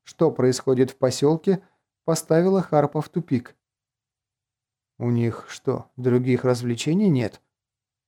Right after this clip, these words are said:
Вновь попытался пошутить Харп. И вновь неудачно. Ответ Айны прозвучал с прежней серьёзностью. "Это вовсе не развлечение.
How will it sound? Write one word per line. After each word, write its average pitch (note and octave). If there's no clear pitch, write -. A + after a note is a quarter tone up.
Вновь B2+
попытался F3
пошутить E3
Харп. -
И D3
вновь C#3+
неудачно. C#3
Ответ C#3+
Айны D3+
прозвучал F3
с F3+
прежней D3+
серьёзностью. A#2+
"Это B2
вовсе B2+
не C#3
развлечение. D3